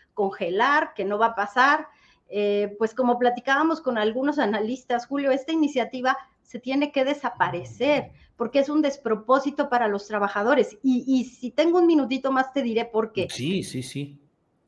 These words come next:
Speaker 1: Los acuerdos, Julio, a los que llegaban las ofomes era casi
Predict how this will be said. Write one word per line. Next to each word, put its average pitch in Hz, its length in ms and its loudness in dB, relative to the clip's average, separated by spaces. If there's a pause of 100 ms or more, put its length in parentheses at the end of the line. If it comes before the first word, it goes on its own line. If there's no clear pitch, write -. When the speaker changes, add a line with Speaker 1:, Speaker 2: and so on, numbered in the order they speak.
(160)
Speaker 1:
Los 277 340 6
acuerdos, 359 580 2
Julio, 311 540 0 (100)
a 240 100 4
los 226 160 -4
que 247 140 0
llegaban 269 440 2
las 226 180 0
ofomes 262 680 0
era 277 380 4 (280)
casi 302 680 2